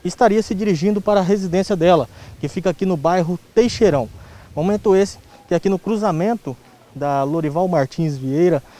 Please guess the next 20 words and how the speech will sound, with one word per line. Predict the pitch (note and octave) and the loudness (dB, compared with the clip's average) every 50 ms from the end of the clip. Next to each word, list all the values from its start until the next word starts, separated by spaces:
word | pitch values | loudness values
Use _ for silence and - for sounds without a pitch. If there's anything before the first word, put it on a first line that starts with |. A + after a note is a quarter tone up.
| - - _ _ _ | -20 -20 _ _ _
com | - G3+ A3+ B3+ C4+ C#4 - _ _ - - _ _ - | 4 4 6 6 4 2 -2 _ _ -20 -20 _ _ -4
a | D#3 D#3 D#3+ D#3 D#3 D3+ D3 C#3+ C#3 C3+ C3+ C3 B2 - - - - - _ _ - _ _ - - - - - | -2 0 2 4 4 4 4 2 2 0 -2 -4 -6 -12 -20 -20 -20 -20 _ _ -20 _ _ -20 -20 -20 -14 -8
Rua | E3+ E3+ E3+ E3 D#3 C3 | -4 -2 -2 -2 -2 0
Marquês | D#3 D#3 D3 C3+ - - A3 A3+ G#3+ F#3+ | 2 2 2 2 0 0 2 2 2 0
de | F#3+ | -2
Pombal, | E3+ - C#3 C3+ B2 C#3+ E3 F3 D#3 C#3 - - - - - - - - _ - | -2 -4 -4 -2 0 2 2 2 2 0 -4 -12 -20 -20 -20 -20 -20 -20 _ -10
acabou | C3+ C#3+ - E3 D3 C#3 D#3 E3 F3 F3 - | -8 -4 -2 -2 -2 0 0 -2 -2 -2 -2
que | - F3 D3+ B2 G#2+ - _ _ - - - - | 0 0 0 0 -2 -8 _ _ -20 -20 -20 -18
o | - | -10
condutor | - E3+ E3 D#3 C#3+ - E3+ F3 E3 | -6 -4 -4 -2 -2 -2 -2 -2 -2
desse | D#3 - - | -4 -6 -6
veículo | C#3+ D3 C#3+ C#3 D3+ D3+ E3+ D#3 | -6 -4 -2 -2 -2 -4 -4 -4
acabou | - - D3 C#3+ D3 D3+ D3+ | -2 -2 -2 0 0 0 0
avançando | C#3+ D#3+ D3+ - - - D#3 D3+ | 0 -2 -4 -4 -4 -4 -4 -4
a | D3 | -4
preferencial | - D3+ C#3+ - - C#3+ C3+ B2+ - - C#3+ C#3 C#3+ | -4 -6 -6 -6 -6 -6 -6 -6 -6 -2 0 0 0
e | D3 | 0
colidiu | - - D#3+ D#3 C#3+ C#3+ E3 | -2 -2 -2 -2 -2 -2 -2
em | F#3+ G3 | -2 -2
cheio | - - - D3 C#3+ C#3+ C#3+ | -2 -4 -2 -2 0 0 -2